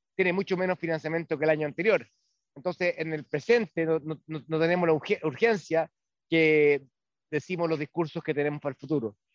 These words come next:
Esas son las cosas que yo creo que, que hablan de las luces y sombras de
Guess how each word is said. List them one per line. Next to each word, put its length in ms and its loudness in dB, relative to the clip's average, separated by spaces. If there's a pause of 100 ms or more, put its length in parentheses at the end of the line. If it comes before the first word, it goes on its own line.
(200)
Esas 220 -2
son 120 2
las 100 0
cosas 280 -4
que 440 0
yo 300 2
creo 260 2
que, 260 0 (300)
que 140 0
hablan 280 0
de 80 -6
las 240 -12
luces 380 -4
y 20 -20
sombras 380 -2
de 260 -2